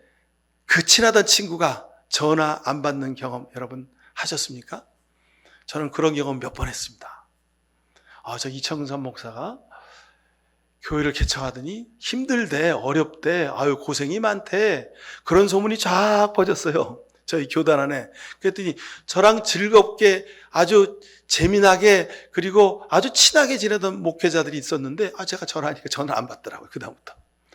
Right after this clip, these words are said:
그래서 저도 그냥 전화번호를 다 지우고 살았어요, 몇 년 동안. 그 나중에 되니까, 어유, 그 이청선 목사가 목회가 재밌대, 괜찮대,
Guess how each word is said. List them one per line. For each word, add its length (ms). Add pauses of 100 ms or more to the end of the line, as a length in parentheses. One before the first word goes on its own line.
(180)
그래서 120
저도 440 (280)
그냥 220 (140)
전화번호를 640
다 380
지우고 420
살았어요, 480
몇 160
년 220
동안. 200 (1400)
그 100
나중에 440
되니까, 480 (340)
어유, 340 (220)
그 120
이청선 420
목사가 680
목회가 400
재밌대, 800
괜찮대, 720